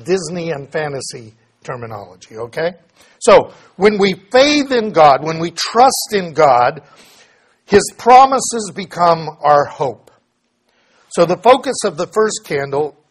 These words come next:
the hope candle, is that the Messiah will come. This hope is a promise made to God,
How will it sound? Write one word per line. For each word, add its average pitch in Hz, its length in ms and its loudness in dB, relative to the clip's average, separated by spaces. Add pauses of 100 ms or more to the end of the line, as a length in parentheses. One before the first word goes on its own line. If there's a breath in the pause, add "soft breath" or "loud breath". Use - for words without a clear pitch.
(100)
the 143 160 2
hope 208 340 0
candle, 123 520 -10 (240 soft breath)
is 180 240 -6
that 175 160 -4
the 170 60 -4
Messiah 175 600 0
will 156 220 -4
come. - 480 -2 (600)
This 170 220 -4
hope 226 360 4 (120)
is 143 180 -8
a 147 40 -4
promise 180 640 0 (260 soft breath)
made 160 340 -6
to 165 100 -10
God, 147 720 4